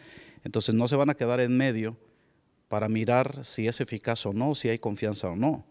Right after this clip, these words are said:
Yo creo que, pues, como dice el dicho, que el que se quemó con leche, hasta el joco que le sopla, algo así dice.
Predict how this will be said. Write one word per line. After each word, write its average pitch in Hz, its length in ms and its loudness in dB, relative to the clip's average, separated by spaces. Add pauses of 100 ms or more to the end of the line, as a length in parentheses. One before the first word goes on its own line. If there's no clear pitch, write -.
(600)
Yo 107 140 -2
creo 117 200 0
que, 104 360 4 (300)
pues, - 360 -6 (100)
como 95 260 -2
dice 107 280 0
el 98 120 -2
dicho, 110 280 -6
que - 80 -8
el 90 100 -6
que 90 120 -8
se 92 160 -6
quemó 101 340 -2
con 98 580 -4 (280)
leche, 107 460 -2
hasta 117 280 -6
el 98 60 -2
joco 101 300 -4
que 120 100 -4
le 98 120 -2
sopla, 165 260 2
algo 208 140 2
así 135 160 0
dice. 110 320 -4